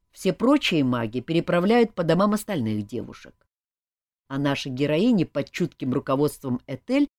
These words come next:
роются в сокровищнице, выискивая что подороже и поинтереснее. Ты же им разрешил выбрать себе, что понравится».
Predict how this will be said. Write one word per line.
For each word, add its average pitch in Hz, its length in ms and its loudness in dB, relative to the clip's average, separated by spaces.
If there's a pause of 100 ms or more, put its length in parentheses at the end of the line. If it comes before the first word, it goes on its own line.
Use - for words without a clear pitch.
(100)
роются 247 440 6
в - 40 0
сокровищнице, 117 1000 -2 (260)
выискивая 160 600 2
что - 180 -4
подороже 165 640 2
и 143 140 -8
поинтереснее. - 920 -4 (1000)
Ты 330 120 -2
же 320 80 0
им 311 100 4
разрешил 339 560 2
выбрать 127 380 2
себе, 120 220 0
что - 160 -10
понравится». 139 760 -4